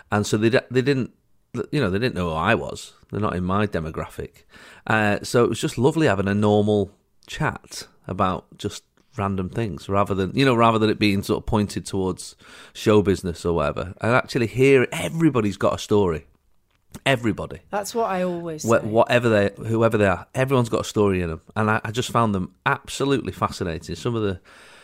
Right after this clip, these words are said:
Speaker 1: some of the stuff that came out, uh, while we were, I mean, there was one couple I picked up, uh, ninety-six and ninety-four they were.
Speaker 2: Wow.
Speaker 1: And, uh, and so I, you know, nat-, first thing I said, I said, "Well, come on then."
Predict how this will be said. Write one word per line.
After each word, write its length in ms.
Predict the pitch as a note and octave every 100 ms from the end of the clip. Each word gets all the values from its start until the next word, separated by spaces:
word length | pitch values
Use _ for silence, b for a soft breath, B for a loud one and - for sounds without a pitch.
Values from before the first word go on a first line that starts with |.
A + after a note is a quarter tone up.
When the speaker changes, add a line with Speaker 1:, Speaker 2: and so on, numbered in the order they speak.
| B
Speaker 1:
some 160 | - C3+
of 60 |
the 60 | G#2+
stuff 300 | - A2+ -
that 220 | - -
came 260 | - F#2 F2+
out, 400 | F2+ E2+ - -
uh, 280 | F2 E2 D#2+ - -
while 220 | F#2+ F2+
we 100 | F2
were, 180 | E2+ F2+
I 60 | A2+
mean, 180 | C3 B2+
there 100 | C#3+
was 100 | C3+
one 200 | C#3 F3+
couple 500 | - G2 D#2+ D#2 - B B
I 80 | G2
picked 320 | - G#2+ -
up, 240 | F2+ D#2+ - b b b _ _ -
uh, 220 | G2+ F2+ - -
ninety-six 840 | A2+ A#2 C3+ C#3 C3+ - C#3 B2 -
and 140 | F#2+
ninety-four 640 | G2 G2 - - G2+ G2
they 120 | F2 E2
were. 260 | - G2 - _
Speaker 2:
Wow. 420 | G#3 F#3+ F#3 F#3 F#3 _ _
Speaker 1:
And, 440 | G2 F#2+ F#2+ F#2+ G2+
uh, 420 | F#2+ F#2 F2+ F2 - _
and 160 | A#2 A2
so 140 | C3
I, 160 | A#2 A#2+
you 120 | - A#2
know, 100 | F#2+
nat-, 360 | G2 - - -
first 300 | - D3 B2+
thing 120 | A2+ F#2+
I 60 |
said, 320 | - E2+ G2 -
I 40 | -
said, 180 | - G2+
"Well, 220 | G#2+ G#2+
come 200 | - D#3
on 160 | A#2+
then." 220 | G2+ F#2+